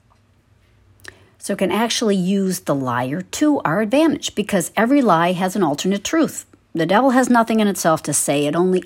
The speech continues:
opposes truth. So when the voice says, "I'm not ready," the truth there to oppose it is, "I am ready. I am not worthy. I am worthy. I'm too old to do this.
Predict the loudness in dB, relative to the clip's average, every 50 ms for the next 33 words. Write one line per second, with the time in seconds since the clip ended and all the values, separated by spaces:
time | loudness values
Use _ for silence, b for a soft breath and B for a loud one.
0 | -4 -8 -8 -8 -6 -4 -2 0 0 0 0 -2 -4 -4 -4 -8 -4 -4 -4 -4
1 | -6 -10 -16 -20 b b b b b b b b b b b b b b b -4
2 | -2 0 0 2 2 2 0 0 0 0 0 0 0 0 -2 -2 -2 -2 -2 -2
3 | -4 -6 -10 -4 0 2 2 4 4 4 4 2 2 2 2 2 2 2 0 -2
4 | -2 -6 -8 -4 -4 -2 -2 -2 -4 -6 -12 -18 _ _ -6 -2 0 2 4 4
5 | 4 2 0 -2 -6 -8 -4 -4 -4 -4 0 0 2 2 2 0 0 -2 -2 -2
6 | -2 -2 0 2 0 0 -2 -4 -8 B B B B 0 0 2 2 2 4 4
7 | 4 4 4 2 0 -2 -6 -12 -16 -20 _ _ _ _ _ _ _ _ _ _
8 | _ _ _ _ _ _ _ _ _ _ _ _ _ _ -4 -2 0 2 2 2
9 | 2 0 0 2 2 2 2 2 0 -4 -2 -2 -2 -2 -2 -4 _ _ 2 4
10 | 4 6 6 6 6 6 2 0 0 -4 -8 -12 -14 -16 _ b b b b b
11 | b b b 0 2 2 2 2 4 4 6 6 8 6 6 4 2 -2 -2 0
12 | 0 -2 -2 -2 -2 -4 -4 -6